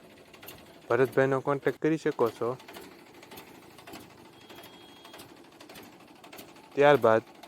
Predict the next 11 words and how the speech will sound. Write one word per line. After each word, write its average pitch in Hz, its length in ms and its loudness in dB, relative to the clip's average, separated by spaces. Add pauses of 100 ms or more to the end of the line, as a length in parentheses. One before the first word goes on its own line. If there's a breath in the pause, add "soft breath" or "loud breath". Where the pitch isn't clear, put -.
(960)
તમે 131 260 2 (380)
ફોર 143 220 6
વ્હીલ 151 180 4
ટ્રેલર 127 420 4
જોઈ 143 200 4
રહ્યા 110 380 -2
છો, 113 120 -2 (1160)
તે 117 160 2
રાજુભાઈને 123 560 2
વેચવાનું 131 500 -2
છે. 113 260 -4